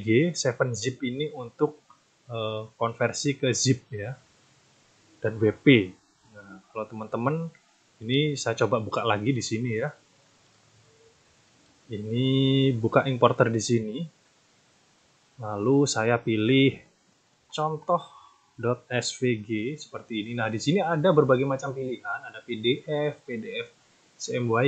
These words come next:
K, zip, P N G. Nah, bagi yang belum install, mungkin dalam format J P G tidak akan bisa berjalan dengan baik. Jadi di sini saya, eh, belum install Image Magic ya. Jadi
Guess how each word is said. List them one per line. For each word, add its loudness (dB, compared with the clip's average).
K, -14
zip, 4
P -20
N -2
G. 0
Nah, -2
bagi 4
yang 8
belum 4
install, -2
mungkin -2
dalam 0
format -2
J -6
P -2
G -2
tidak -4
akan -6
bisa 0
berjalan -4
dengan -8
baik. -2
Jadi -2
di -2
sini -2
saya, 0
eh, 2
belum 6
install 4
Image -4
Magic -2
ya. -8
Jadi -8